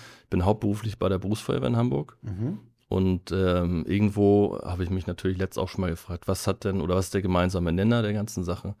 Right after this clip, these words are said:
Speaker 1: Am Ende hilft man trotzdem anderen Menschen. Ist jetzt nicht so, dass ich sagen würde, ich bin ein super selbstloser Typ, aber trotzdem ist mir aufgefallen, es zieht, zieht mich ja doch zu solchen Berufen am Ende hin. Und es ist auch nicht so, dass die Tätigkeit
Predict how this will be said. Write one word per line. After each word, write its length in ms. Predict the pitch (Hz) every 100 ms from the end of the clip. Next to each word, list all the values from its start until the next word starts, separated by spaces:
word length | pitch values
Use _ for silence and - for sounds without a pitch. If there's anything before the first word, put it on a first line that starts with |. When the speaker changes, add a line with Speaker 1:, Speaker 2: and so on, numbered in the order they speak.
| - -
Speaker 1:
Am 140 | - 85
Ende 220 | 98 95
hilft 260 | 107 104
man 220 | 98 95 95
trotzdem 380 | - 92 90
anderen 200 | 82 78
Menschen. 440 | 73 87 - 73 85
Ist 120 | -
jetzt 160 | - -
nicht 140 | 92
so, 140 | -
dass 200 | 90 85
ich 80 | 90
sagen 200 | - 87
würde, 100 | 87
ich 80 | -
bin 80 | 85
ein 100 | 82
super 300 | - 101 87
selbstloser 560 | 92 - 95 95 82
Typ, 280 | - 123 - - - - - - -
aber 400 | 87 92 98 92
trotzdem 640 | - 101 - 101 98 95
ist 320 | 87 104 -
mir 100 | 104
aufgefallen, 420 | 95 - - 95 92
es 120 | -
zieht, 220 | 110 107 - -
zieht 200 | - -
mich 100 | -
ja 80 | 95
doch 260 | 104 101 -
zu 180 | -
solchen 300 | 90 87 -
Berufen 320 | 87 98 98 95
am 120 | 80
Ende 160 | 95 85
hin. 320 | 92 71 - - - - _ -
Und 180 | 92
es 60 | 90
ist 100 | 95
auch 100 | 95
nicht 140 | 98
so, 80 | 95
dass 160 | 92 -
die 140 | 92
Tätigkeit 720 | - 104 104 - - 90 -